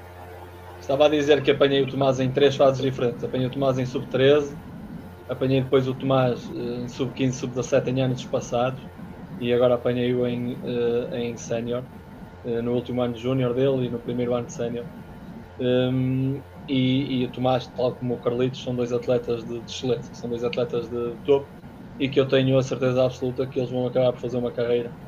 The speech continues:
hum, ao nível daqueles, da, da carreira que fizeram enquanto, enquanto escalões de formação, eh, a ganhar títulos, a ganhar títulos nacionais e internacionais,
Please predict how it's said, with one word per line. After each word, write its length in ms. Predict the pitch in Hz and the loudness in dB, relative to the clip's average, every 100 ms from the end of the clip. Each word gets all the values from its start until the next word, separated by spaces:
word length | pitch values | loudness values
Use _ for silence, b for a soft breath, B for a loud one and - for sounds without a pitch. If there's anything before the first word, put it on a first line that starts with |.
| - - - - | -16 -16 -14 -4
hum, 640 | 120 120 120 123 123 123 131 | 0 2 2 0 -2 -2 0
ao 140 | 131 | 2
nível 220 | 131 127 | 4 4
daqueles, 380 | 127 127 127 123 - | 2 2 0 -2 -4
da, 120 | 127 123 139 | -4 -2 -2
da 100 | 127 | -2
carreira 300 | 123 123 123 120 | 0 0 0 -2
que 80 | |
fizeram 320 | 123 120 123 120 | -4 -2 -2 -2
enquanto, 380 | 123 120 - 120 120 | -2 -4 -4 -6 -6
enquanto 540 | 120 123 120 - 117 | -6 -6 -6 -8 -10
escalões 320 | 107 - 123 120 | -6 -2 -2 -2
de 60 | |
formação, 440 | 123 123 - 131 151 - - - - - - | -4 -6 0 0 0 -6 -14 -14 -16 -16 -4
eh, 120 | 131 | 2
a 40 | 127 | 4
ganhar 240 | 127 127 | 4 2
títulos, 380 | 117 143 151 139 | 4 2 2 0
a 20 | |
ganhar 180 | 131 131 | 2 0
títulos 240 | 131 127 131 | -2 -6 -4
nacionais 460 | 123 123 123 123 | -4 -2 0 0
e 40 | 120 | -2
internacionais, 680 | 123 123 - 120 120 131 | -4 -4 -2 -2 -2 -2